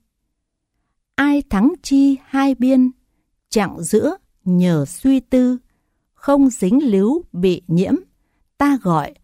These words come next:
là đại nhân. Vị ấy ở đời này vượt khỏi sự thêu dệt,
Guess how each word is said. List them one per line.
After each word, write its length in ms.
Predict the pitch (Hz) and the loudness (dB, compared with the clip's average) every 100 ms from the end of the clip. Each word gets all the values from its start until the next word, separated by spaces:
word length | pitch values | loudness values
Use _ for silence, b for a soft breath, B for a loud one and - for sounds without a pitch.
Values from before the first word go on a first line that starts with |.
| _ | _
là 420 | 175 185 180 165 139 | -4 -2 0 0 -2
đại 360 | - 160 147 - | -4 -4 -4 -2
nhân. 380 | 226 262 254 254 _ _ _ _ _ _ _ _ _ | 0 2 0 -2 _ _ _ _ _ _ _ _ _
Vị 240 | 190 220 - | -4 -4 -4
ấy 320 | - 190 277 415 _ _ | -4 -2 -2 -4 _ _
ở 280 | 190 165 143 - | -2 -2 -2 -4
đời 260 | 196 180 | -2 0
này 400 | 165 165 151 135 _ _ _ _ | 0 0 -2 -6 _ _ _ _
vượt 320 | 190 202 214 - | -6 -2 -2 -4
khỏi 260 | 202 185 143 | -4 -2 -2
sự 440 | - 190 185 220 _ | -4 -4 -4 -6 _
thêu 260 | - 294 277 | -4 -2 -2
dệt, 280 | - 170 | -2 -4